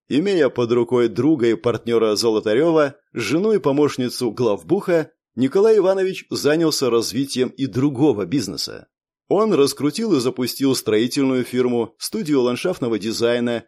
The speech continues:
риэлторскую контору, уповая не только на развитие частного сектора застройки в курортном районе, но и на госзаказы, которые ему ничего не стоило пробить.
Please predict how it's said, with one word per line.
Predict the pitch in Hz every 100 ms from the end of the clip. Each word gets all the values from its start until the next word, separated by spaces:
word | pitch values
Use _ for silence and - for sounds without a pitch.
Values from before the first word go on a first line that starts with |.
| _
риэлторскую | 165 139 120 123 120 - 120
контору, | 123 117 117 113 110 - _ -
уповая | 135 143 139 143 139
не | 139
только | 165 240 170 127
на | 120
развитие | 123 107 127 127
частного | 127 - 127 - 110 110
сектора | - 117 - 110
застройки | 123 127 - 117 104 113
в |
курортном | - 127 113 - 117
районе, | 151 123 71 58 _ _ -
но | 214
и | 208
на | 165 160
госзаказы, | 139 156 160 160 175 180 143 101 92
которые | - 107 110 107
ему | 110 117 113 -
ничего | 123 135 - 127
не | 127 123
стоило | - 127 131
пробить. | 131 170 143 -